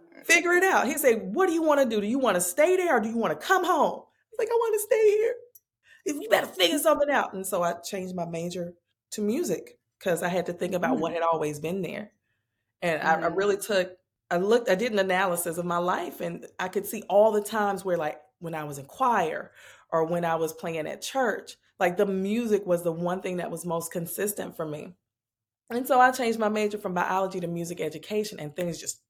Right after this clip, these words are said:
Speaker 1: took off. It took the freak off. I was like,
Speaker 2: Mm-hmm.
Speaker 1: "Wow." <laughs> Like, "Wow." We're singing in Italian, we're singing in French, we're singing in German, we're singing Negro spirituals, we're touring up and down the East Coast.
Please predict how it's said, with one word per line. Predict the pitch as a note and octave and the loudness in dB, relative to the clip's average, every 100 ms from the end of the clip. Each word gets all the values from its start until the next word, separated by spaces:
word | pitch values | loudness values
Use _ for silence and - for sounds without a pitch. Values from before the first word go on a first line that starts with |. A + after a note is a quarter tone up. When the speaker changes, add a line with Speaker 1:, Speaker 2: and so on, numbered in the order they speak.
| - | -6
Speaker 1:
took | - - F#4 F#4 - - | -6 -2 -4 -4 -20 -2
off. | D#4+ F4+ B3+ | 2 2 2
It | G#3+ | -2
took | - F4 F4 | -4 -6 -6
the | |
freak | G#3+ E4 E4 | -10 -6 -4
off. | D#4+ F4 - - _ _ - - - | -2 -2 -4 -8 _ _ -20 -20 -6
I | E4 | -2
was | E4 | -2
like, | D#4 | -2
Speaker 2:
Mm-hmm. | F#4+ G4 G#4 F#4 | -2 4 4 4
Speaker 1:
"Wow." | D#4+ D4+ B3+ A3 F3 _ _ _ _ _ _ _ _ _ _ - - | -4 -8 -8 -10 -12 _ _ _ _ _ _ _ _ _ _ -20 -4
<laughs> | B4+ G#4+ - - | 2 2 2 2
Like, | - F#4 | 4 4
"Wow." | F4+ G4+ G4+ F4 D#4+ A#3 - - A#4+ D5 | 2 2 2 2 0 -2 -4 -10 -10 -6
We're | B3 D#4 | -2 -2
singing | - C#4 C4+ | 0 0 2
in | B3 | 2
Italian, | G#3+ G#3 - B3 C4 C4+ B3+ G3+ F#3 | 0 -2 -8 0 4 4 4 2 -2
we're | F#3 | -4
singing | F3+ G#3+ G3 | -6 -6 -6
in | E3+ - | -10 -12
French, | - B3+ B3 - | -4 -4 -4 -6
we're | F3 | -6
singing | - F3+ E3 | -4 -4 -6
in | F3 E3+ | -8 -6
German, | A3+ B3 C4 A#3 F3+ - - - - | 0 2 2 0 -2 -6 -20 -20 -6
we're | G3+ | -4
singing | G3+ G#3 F#3 F#3 | -2 -4 -2 -2
Negro | F#3+ E3+ D#3 | -2 -2 -4
spirituals, | - - C#4 C4 B3 F3+ E3+ | -6 -2 4 4 4 -4 0
we're | G#3 G3+ | 0 0
touring | - B3+ A#3 A3+ | -4 -2 0 -2
up | G3+ | -2
and | G3+ | -4
down | G3 F#3+ | -2 -2
the | F3 - | -4 -6
East | G#3 G3+ - | -10 -10 -10
Coast. | - C#4 B3+ G#3+ - | -2 4 4 4 -2